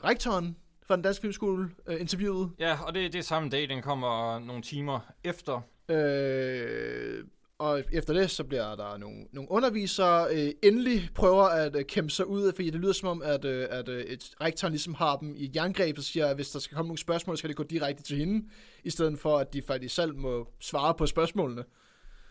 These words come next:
Speaker 1: Øh, men der er så to, der får lov til at lave en interview.
Speaker 2: Ja.
Speaker 1: Og, og det er lidt sådan, der den er kørt hen af. Og så mener jeg, du ins-, inkluderede også et, øh, et,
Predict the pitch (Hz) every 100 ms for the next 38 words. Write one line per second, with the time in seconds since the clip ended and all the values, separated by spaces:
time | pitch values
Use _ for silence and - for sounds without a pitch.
0 | - - - 170 156 147 143 139 143 151
1 | 160 160 202 185 151 131 139 135 131 131
2 | 120 113 160 240 160 - - _ _ _
3 | 117 170 - _ - 180 196 180 - _
4 | - 175 175 156 147 - 156 135 127 -
5 | _ - 147 131 123 - 127 127 120 117
6 | 110 143 143 139 131 127 - 156 147 151
7 | - 156 147 143 147 139 - 143 180 165
8 | - - - - - - - - - -
9 | _ 156 147 - 135 123 117 120